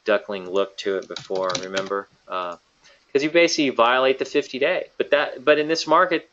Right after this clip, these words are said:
that doesn't mean anything. That means buy it. That's what it means. And, uh, you know, that's that. Somebody says, "The population of China is estimated at one point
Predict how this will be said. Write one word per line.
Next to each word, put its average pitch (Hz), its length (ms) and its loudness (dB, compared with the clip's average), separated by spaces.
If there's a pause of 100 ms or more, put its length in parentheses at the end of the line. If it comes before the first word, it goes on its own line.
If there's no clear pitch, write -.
that 143 360 0
doesn't 165 260 0
mean 170 220 -4
anything. 185 520 -4
That 147 180 2
means 160 260 -4
buy 135 420 4
it. - 360 -6 (540)
That's 135 220 2
what 139 120 -2
it 107 120 -6
means. 85 520 -12 (680)
And, 117 540 0
uh, 110 360 2 (460)
you 127 100 -8
know, 107 200 -4 (1000)
that's - 220 -6
that. 117 360 0 (2250)
Somebody 151 220 0
says, 127 220 -2
"The 123 80 -4
population 165 640 2
of 123 100 -2
China 156 280 -4
is 127 120 0
estimated 135 500 0
at 107 120 2
one 131 360 -2
point 127 400 -4